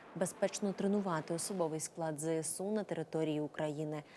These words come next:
а це сприятиме підвищенню боєздатності нашої армії в середньої і довгочасній перспективі, вважають автори плану.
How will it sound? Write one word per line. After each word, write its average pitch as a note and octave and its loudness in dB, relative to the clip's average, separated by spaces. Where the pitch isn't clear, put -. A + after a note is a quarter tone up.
а C#3 -6
це - -4
сприятиме G3+ 2
підвищенню F#3+ 0
боєздатності F3 0
нашої E3 0
армії F3+ 2
в - -8
середньої F#3+ 4
і D#3+ 2
довгочасній E3 0
перспективі, F3+ -2
вважають D#3 2
автори D3+ 0
плану. D3 -2